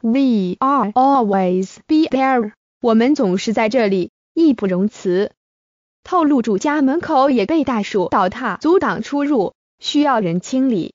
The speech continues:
山竹重创香港，张柏芝不吝献出爱心。翻摄自张柏芝I G，不久后，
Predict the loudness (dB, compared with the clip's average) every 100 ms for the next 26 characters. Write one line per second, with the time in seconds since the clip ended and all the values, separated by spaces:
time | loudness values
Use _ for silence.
0 | _ -6 0 0 0 0 0 0 -2 -2
1 | -2 -2 -2 -2 -2 -4 -4 -10 _ -4
2 | 0 2 2 0 -2 -2 0 2 2 4
3 | 0 0 0 0 0 -2 -2 -2 -2 -2
4 | -2 -2 -2 _ _ _ _ _ _ _
5 | -2 0 0 0 -4 0 0 2 0 0
6 | 0 -2 -2 -4 0 0 2 2 2 0
7 | 0 0 0 -2 -2 -2 -2